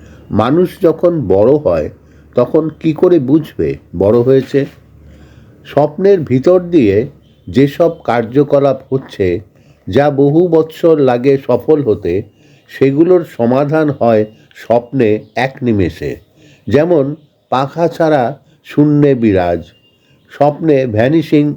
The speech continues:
ইত্যাদি অনেক কিছু স্বপ্নে সফল হয়। স্বপ্নটি মনের একটি অবস্থা। যখন একজন সাধনায় বসেছে বাস্তবেতে,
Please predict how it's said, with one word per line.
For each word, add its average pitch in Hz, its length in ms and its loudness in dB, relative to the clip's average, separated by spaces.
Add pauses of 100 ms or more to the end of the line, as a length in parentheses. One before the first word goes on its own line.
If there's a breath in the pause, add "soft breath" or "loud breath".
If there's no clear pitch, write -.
ইত্যাদি 123 680 0 (260 soft breath)
অনেক 190 340 0
কিছু 156 500 0 (200)
স্বপ্নে 131 500 0
সফল 123 420 0
হয়। 101 240 -12 (720 soft breath)
স্বপ্নটি 170 680 0
মনের 139 420 2
একটি 147 280 0
অবস্থা। 98 600 -2 (600 soft breath)
যখন 160 460 0
একজন 127 560 0 (120)
সাধনায় 143 500 0
বসেছে 117 680 0
বাস্তবেতে, 104 960 -2